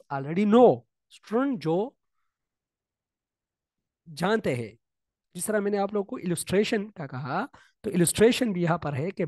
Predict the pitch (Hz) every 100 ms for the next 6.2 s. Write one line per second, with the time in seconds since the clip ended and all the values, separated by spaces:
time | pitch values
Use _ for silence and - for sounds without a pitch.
0 | 135 170 214 151 156 160 190 - - 170
1 | - 143 156 190 202 202 - _ _ -
2 | - _ - - 247 269 254 226 247 180
3 | 175 233 _ - 147 156 113 101 113 -
4 | 107 95 - 107 113 120 - 139 170 208
5 | 214 202 - - _ 185 151 190 233 202
6 | 170 131